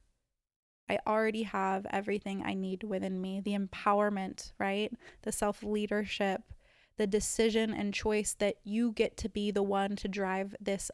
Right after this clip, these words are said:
life forward in whatever way that you desire. And I know that over these past five years of the podcast,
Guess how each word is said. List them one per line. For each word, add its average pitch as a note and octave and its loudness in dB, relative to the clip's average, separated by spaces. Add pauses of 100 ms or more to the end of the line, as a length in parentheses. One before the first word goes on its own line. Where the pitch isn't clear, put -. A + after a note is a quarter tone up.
life G3 -2
forward G3 0
in G3+ -2
whatever G3+ -2
way F#3+ 0
that G3 -4
you G3 -2
desire. F#3 0
And G3+ -2
I G3 -2
know G3 4
that F#3+ 2
over G#3 2
these G#3+ -2
past - -4
five F#3+ -2
years F#3+ 0
of F#3+ -4
the F#3+ -2
podcast, F#3+ -2